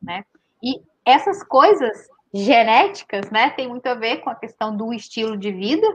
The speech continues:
né? Então, ou seja, como é família, né, a família geralmente tem o mesmo estilo de vida, né? Então, por isso que acaba tendo, é, as doenças meio que iguais, né? E doenças metabólicas aí pela questão alimentar, né?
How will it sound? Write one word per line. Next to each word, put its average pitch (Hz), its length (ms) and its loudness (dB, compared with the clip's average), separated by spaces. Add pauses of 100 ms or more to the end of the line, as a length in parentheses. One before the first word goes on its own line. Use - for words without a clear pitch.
(180)
né? 220 280 4 (280)
Então, 220 320 4
ou 247 100 6
seja, 202 520 0 (300)
como 262 260 4
é 240 140 6
família, 240 880 2
né, 202 160 0
a 196 120 2
família 220 560 0
geralmente 247 960 0 (420)
tem 349 280 6
o 285 80 6
mesmo 226 440 2
estilo 208 440 -4
de 196 160 -6
vida, 214 560 0 (120)
né? 208 280 0 (180)
Então, 226 280 0
por 247 180 -2
isso - 260 -8
que 294 100 2
acaba 277 640 4
tendo, 277 600 2 (280)
é, 214 480 6
as 208 200 6
doenças 262 580 2
meio 269 400 0
que 359 280 -2 (300)
iguais, 240 720 4
né? 247 240 0
E 214 80 -6
doenças 214 380 -8
metabólicas 214 800 -4
aí 190 200 -2
pela 185 220 -8
questão 185 420 -10
alimentar, 202 760 0
né? 247 220 2